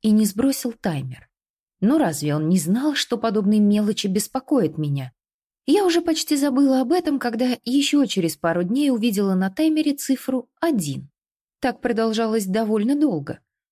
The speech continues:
В сущности, можно было бы и вовсе не зацикливаться на всей этой ерунде,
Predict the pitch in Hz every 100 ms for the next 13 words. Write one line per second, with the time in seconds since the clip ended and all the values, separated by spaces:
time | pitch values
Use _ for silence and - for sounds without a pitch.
0 | _ _ - - 214 - 185 175 - 160
1 | 160 151 160 170 170 175 226 294 349 359
2 | - 175 156 156 156 - 156 160 151 -
3 | 160 170 165 - 151 147 170 160 214 233
4 | 240 202